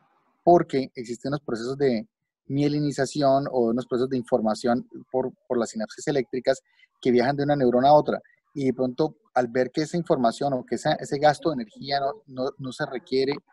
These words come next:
se va haciendo esa desconexión, esa poda neural para potenciar o para ir a, a, a fortalecer la información o la capacidad que la persona sí necesita en ese momento. Por eso también es que dicen que todo lo que se aprende se puede desaprender.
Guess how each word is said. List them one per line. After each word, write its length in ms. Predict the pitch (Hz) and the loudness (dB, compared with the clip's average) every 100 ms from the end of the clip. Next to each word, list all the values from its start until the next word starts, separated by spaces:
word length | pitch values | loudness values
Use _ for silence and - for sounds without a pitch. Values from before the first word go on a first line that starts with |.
| _ _ _ _ _ | _ _ _ _ _
se 200 | - 120 | -2 4
va 220 | 117 120 127 | 6 6 2
haciendo 260 | - 139 135 | -8 -10 -6
esa 140 | 151 | -2
desconexión, 580 | 139 - 120 107 131 131 | -2 -4 -8 -6 -6 -4
esa 160 | 135 | -4
poda 300 | 131 135 135 | -4 0 2
neural 420 | 135 110 110 120 - _ _ - | 2 2 2 2 -2 _ _ 4
para 300 | 135 120 113 | 6 6 2
potenciar 840 | - 127 117 110 - 120 131 131 _ _ | -4 -8 -8 -10 -4 -2 -2 -4 _ _
o 120 | 127 | -10
para 400 | - 107 104 107 - | -4 -4 -2 -4 -6
ir 200 | 135 135 135 - _ 269 | -10 -10 -10 -18 _ -8
a, 60 | 135 | -6
a, 640 | - - 127 117 110 117 | -6 -8 -6 -4 -4 -6
a 20 | |
fortalecer 720 | - 127 - 110 101 156 190 - - | -6 -6 -4 -4 0 0 0 -4 -6
la 100 | 120 | -6
información 640 | 117 110 104 131 143 156 | -4 -6 -8 -2 0 2
o 100 | 113 | 0
la 380 | 104 104 107 - | 0 -2 -2 -6
capacidad 520 | _ 107 110 - 107 107 | _ -4 -4 -6 -8 -6
que 120 | 139 | -4
la 120 | 127 | -2
persona 380 | 120 110 - 110 | -4 -6 -8 -8
sí 160 | - 123 | -6 -8
necesita 380 | 117 110 - - | -8 -12 -14 -10
en 80 | 123 | -8
ese 140 | 135 | -6
momento. 420 | 127 175 147 107 - _ _ _ - | 0 2 2 -2 -8 _ _ _ 0
Por 100 | 123 | 2
eso 140 | 120 | 2
también 220 | 135 123 127 | 2 2 0
es 100 | - | -2
que 80 | |
dicen 220 | 139 151 139 | -6 -6 -4
que 120 | 117 | -2
todo 220 | 123 127 | 2 2
lo 100 | 143 | 0
que 120 | 123 | -4
se 80 | 113 | -6
aprende 280 | 101 117 127 | -4 -4 -4
se 120 | 113 | -6
puede 220 | 110 113 | -6 -4
desaprender. 580 | 120 110 - 110 147 | -4 -6 -6 -6 -4